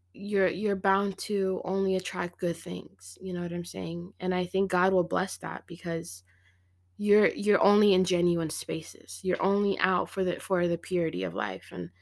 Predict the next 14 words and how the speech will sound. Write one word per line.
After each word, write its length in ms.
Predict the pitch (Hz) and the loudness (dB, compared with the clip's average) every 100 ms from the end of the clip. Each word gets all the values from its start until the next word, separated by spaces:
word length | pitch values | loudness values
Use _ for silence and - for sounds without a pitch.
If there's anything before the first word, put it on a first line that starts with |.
| - - _ 185 | -20 -20 _ -4
that 460 | 185 185 196 - - _ _ _ | 6 10 10 8 -4 _ _ _
right 200 | - 147 254 | -2 0 2
there 380 | 196 180 196 - _ | 2 2 -2 -8 _
is, 540 | - 208 196 - - - _ _ _ _ | 0 0 0 -6 -10 -14 _ _ _ _
I 140 | 196 190 | 2 2
think, 300 | 190 196 190 | 4 4 4
yields 480 | 180 175 175 - - | 4 2 -2 -8 -2
amazing 460 | 180 180 180 175 175 | 2 2 2 0 0
blessings. 580 | 190 180 226 226 233 | -2 -2 -2 -2 -4
It 80 | - | -4
yields 540 | 185 185 175 175 - - | 0 2 2 0 -4 -4
a 80 | 175 | -6
peaceful 460 | - 190 - 180 | -4 -8 -6 -2
life. 540 | 165 170 170 294 - | 0 2 0 -2 -6